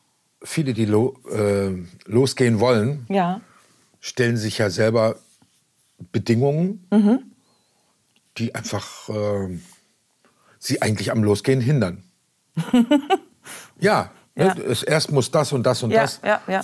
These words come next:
Speaker 1: Ja, statt eben das wörtlich zu nehmen, die Wege sch-, entstehen beim
Speaker 2: Ja.
Speaker 1: Gehen. Äh, ich weiß noch, als ich im Arbeitsamt gearbeitet habe, da waren Leute, da musste erst mal,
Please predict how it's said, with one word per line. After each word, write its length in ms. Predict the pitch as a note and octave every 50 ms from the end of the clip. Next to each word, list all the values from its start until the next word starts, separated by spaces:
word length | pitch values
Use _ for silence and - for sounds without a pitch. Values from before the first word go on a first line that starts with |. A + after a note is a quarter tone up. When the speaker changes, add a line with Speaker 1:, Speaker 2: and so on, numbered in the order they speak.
| -
Speaker 1:
Ja, 260 | - A2+ A2+ B2 C3 - - _
statt 680 | - - - - - _ _ _ - B2 A#2 - - - - _ _ - _ _ - _ _ _ _ _ _ _ _ _ _ _ _ _ _ _ _ _
eben 260 | - A#2+ A#2+ A2 B2 G2+
das 240 | A2+ G#2+ - -
wörtlich 380 | A2+ A2 A2 A2 - B2+ - -
zu 100 | - C3+
nehmen, 420 | A#2+ B2 C3 C3+ C3 B2+ A#2+ A2 -
die 160 | A2 A2+ G2+
Wege 240 | G#2 A#2 A2 A2 A#2 - - - -
sch-, 220 | - - - - -
entstehen 360 | G#2 F#2 - - A#2+ A2 G2+
beim 240 | F#2+ G2+ G2 F#2+ F2 - -
Speaker 2:
Ja. 140 | G#3+ G#3
Speaker 1:
Gehen. 480 | G3+ - - G#2 G2+ G#2 A#2+ C3+ B2+ A#2+ - - - - - - - - _ _ _ -
Äh, 480 | G#2 G#2 G2+ G2+ G2 F#2+ F#2+ F#2+ - F#2+
ich 100 | - -
weiß 200 | G#2+ - - G#2+
noch, 100 | F#2 G2
als 160 | G2+ - -
ich 60 | -
im 100 | F2+ F2+
Arbeitsamt 460 | G#2 G2 G2 G#2+ G2+ - - - E2+
gearbeitet 440 | F2+ - F2+ F#2+ G2 G2 F#2+ F#2 E2
habe, 160 | F#2+ F#2+ F2 - - - - - - -
da 120 | - - G2+ G2
waren 120 | G2 G2
Leute, 300 | G2 G2+ G2+ G#2+ G2 F2+ - - - - - _ - - - - _ _
da 100 | - A2
musste 320 | - A2+ G2+ F#2 - - -
erst 220 | - - - -
mal, 260 | A#2+ A2 G#2 G#2 A2+